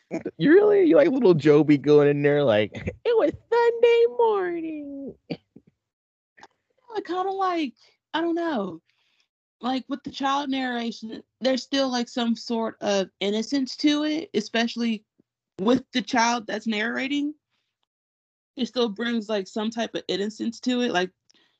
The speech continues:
Speaker 2: these are just kids. I don't know. I liked it.
Speaker 1: Okay, I can see that, yeah. For me, it was just like, "Let's get, how do we get this movie started?" Well, exposition, but through kid.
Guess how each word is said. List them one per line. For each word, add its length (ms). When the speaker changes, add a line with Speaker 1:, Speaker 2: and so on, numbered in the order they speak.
Speaker 2:
these 180
are 180
just 380
kids. 640
I 140
don't 120
know. 220
I 120
liked 360
it. 260
Speaker 1:
Okay, 220
I 80
can 120
see 100
that, 240
yeah. 240
For 100
me, 200
it 40
was 160
just 240
like, 260
"Let's 220
get, 260
how 200
do 60
we 100
get 180
this 220
movie 320
started?" 520
Well, 340
exposition, 1000
but 200
through 160
kid. 220